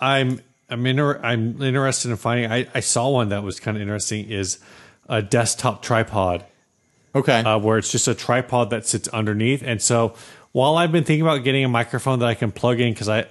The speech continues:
Speaker 1: I got an interface from one of our listeners.
Speaker 2: Oh, did you?
Speaker 1: Uh, this was a long time ago. I've had it for a while.
Speaker 2: Oh, okay.
Speaker 1: Um,
Speaker 2: What
Speaker 1: I've
Speaker 2: kind
Speaker 1: wor-
Speaker 2: of mic do you want?
Speaker 1: Um, I don't know. Do
Speaker 2: I
Speaker 1: you
Speaker 2: might
Speaker 1: have any
Speaker 2: have
Speaker 1: spare M X Ls?
Speaker 2: Yes, I do.
Speaker 1: I should probably just take one.
Speaker 2: Yes, you should.
Speaker 1: And do you still have my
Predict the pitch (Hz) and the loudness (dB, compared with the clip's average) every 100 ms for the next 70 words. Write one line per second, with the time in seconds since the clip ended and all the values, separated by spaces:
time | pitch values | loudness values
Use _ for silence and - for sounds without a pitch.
0 | - 107 107 110 117 113 113 117 117 110 | -4 -2 0 0 0 -2 -2 -2 0 -2
1 | - 107 104 107 101 98 120 - 110 98 | -2 -2 0 0 0 0 0 0 0 0
2 | 95 233 262 330 247 139 104 107 - 107 | 2 2 2 2 4 4 0 -8 -4 0
3 | 104 107 131 - 127 101 110 185 147 107 | 0 0 -2 0 0 2 2 2 0 -2
4 | 101 92 95 113 131 - 101 98 123 104 | -2 0 -2 0 -4 -2 -4 -2 -2 0
5 | - 233 - 165 202 - _ 110 107 101 | 2 2 2 0 0 -6 _ 0 2 0
6 | 101 104 _ 117 120 202 196 190 202 180 | -2 -10 _ 0 4 4 4 4 2 2
7 | 120 98 90 - 117 - 127 120 113 110 | 2 2 0 -4 -14 -4 0 2 2 0
8 | 110 156 240 247 180 202 240 147 104 101 | -2 0 2 2 2 4 4 4 0 -4
9 | 117 160 269 285 294 - - 220 233 233 | 2 4 6 6 4 2 2 2 4 2
10 | - 190 208 123 120 151 143 95 87 - | 2 2 4 4 4 2 2 2 0 -10
11 | _ 147 - - 202 - 202 233 214 - | _ -4 -4 -2 -2 2 2 2 0 2
12 | 151 196 110 101 98 123 135 175 - 98 | 0 0 0 2 4 4 4 2 0 0
13 | 87 92 131 131 117 101 139 143 - 196 | 0 0 2 2 0 -2 0 2 2 2
14 | 180 190 170 170 | 2 2 2 2